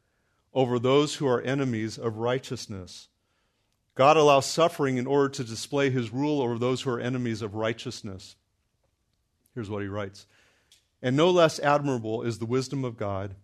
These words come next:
in frustrating and defeating the most deep and desperate designs of hell against his poor people." So when you are being obedient to Christ in your daily life,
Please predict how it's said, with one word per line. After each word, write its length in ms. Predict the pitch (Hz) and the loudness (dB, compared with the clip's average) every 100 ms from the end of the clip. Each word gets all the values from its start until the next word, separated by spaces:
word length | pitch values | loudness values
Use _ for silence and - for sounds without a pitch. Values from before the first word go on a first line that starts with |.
| _ _ _ _ - | _ _ _ _ -6
in 140 | 123 | -4
frustrating 880 | - - 156 - - 135 113 110 123 | -4 0 0 0 -4 -2 -2 -2 -4
and 120 | 117 | -4
defeating 540 | 113 - 156 143 131 117 | -6 -6 -4 -2 -2 -2
the 60 | |
most 340 | 113 120 117 104 | 0 -2 -2 -4
deep 300 | 139 165 135 | -2 -2 -4
and 160 | 117 | -2
desperate 480 | 127 131 - 143 107 | 0 0 -2 -8 -6
designs 480 | 107 104 117 120 123 | -6 -2 -2 -2 -6
of 100 | 104 | -8
hell 380 | 107 101 98 101 _ - | -6 -6 -8 -12 _ -14
against 420 | 104 113 107 - | -6 -4 -6 -8
his 120 | 101 | -12
poor 240 | 101 110 98 | -12 -14 -14
people." 400 | 104 95 - - _ _ _ _ _ _ _ _ _ _ _ _ _ | -14 -16 -18 -20 _ _ _ _ _ _ _ _ _ _ _ _ _
So 220 | - 156 | 0 2
when 440 | 156 160 147 - _ - | 4 2 2 -4 _ -8
you 480 | 139 170 185 175 180 | -2 0 0 -2 -2
are 100 | 139 | -2
being 340 | 123 151 143 | 0 0 2
obedient 760 | 131 113 135 147 139 101 101 - | 0 -2 -2 -2 -2 -6 -8 -16
to 100 | - | -18
Christ 480 | - 117 101 - | -8 -8 -8 -10
in 100 | 127 | -10
your 120 | 113 107 | -8 -6
daily 360 | 113 113 107 | -2 -2 -4
life, 440 | 101 104 92 - | -6 -6 -6 -12